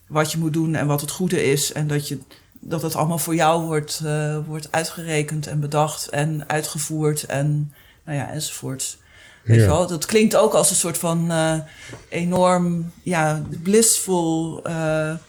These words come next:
Speaker 1: manier van leven. Maar ja, dat is, het is, dat bestaat niet. Dus dat zeg ik ook ergens van. Zelfs, zelfs al kunnen we daarover dromen en, eh, zouden we dat heel graag willen, zo'n wereld.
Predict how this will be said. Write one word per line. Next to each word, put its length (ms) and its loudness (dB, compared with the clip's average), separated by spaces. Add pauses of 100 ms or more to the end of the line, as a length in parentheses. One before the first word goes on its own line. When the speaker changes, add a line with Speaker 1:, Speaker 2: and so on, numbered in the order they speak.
(640)
Speaker 1:
manier 720 4 (300)
van 340 -2
leven. 580 2 (720)
Maar 440 2 (840)
ja, 180 0
dat 180 -2
is, 240 2
het 160 -2
is, 200 2
dat 280 -4
bestaat 440 0
niet. 460 0
Dus 300 -2 (720)
dat 180 2
zeg 160 0
ik 120 -4
ook 160 -8
ergens 360 -4
van. 160 -6
Zelfs, 420 2
zelfs 380 0
al 80 -2
kunnen 220 2
we 60 0
daarover 500 -2
dromen 680 2
en, 500 -4
eh, 120 -10
zouden 320 -2
we 60 -6
dat 180 -6
heel 140 -4
graag 240 -6
willen, 280 -4
zo'n 220 -2
wereld. 540 -4